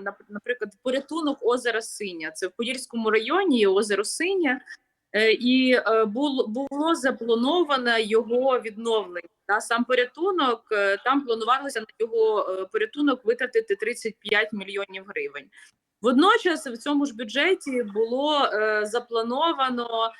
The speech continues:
розвиток територій, влаштування якихось альтанок, е, лавок, е,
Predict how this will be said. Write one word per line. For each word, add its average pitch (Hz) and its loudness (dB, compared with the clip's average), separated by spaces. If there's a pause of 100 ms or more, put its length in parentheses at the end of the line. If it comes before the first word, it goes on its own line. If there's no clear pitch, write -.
(320)
розвиток 254 0
територій, 226 0
влаштування 247 2
якихось 254 -6
альтанок, 220 2 (120)
е, 208 0 (280)
лавок, 233 0 (140)
е, 202 -6